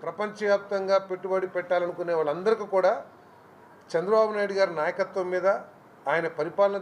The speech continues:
దక్షత మీద నమ్మకంతో ఇక్కడ పెట్టుబడి పెట్టాలనే ఆలోచన ఉన్నా కూడా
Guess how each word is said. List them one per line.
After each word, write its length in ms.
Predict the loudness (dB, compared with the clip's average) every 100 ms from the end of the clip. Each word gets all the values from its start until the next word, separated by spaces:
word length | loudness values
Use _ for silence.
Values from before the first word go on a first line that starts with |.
| -6
దక్షత 280 | -6 -10
మీద 240 | -6 -2 0 0 -4 -20 -20 -20 -20 -14 -4
నమ్మకంతో 640 | 0 0 2 0 2 0
ఇక్కడ 200 | 0 -2 -4
పెట్టుబడి 320 | -6 -2 0 0
పెట్టాలనే 560 | -2 0 0 0 -2 -4 0
ఆలోచన 300 | 0 -2 -4
ఉన్నా 200 | -2 0
కూడా 380 | 0 2 2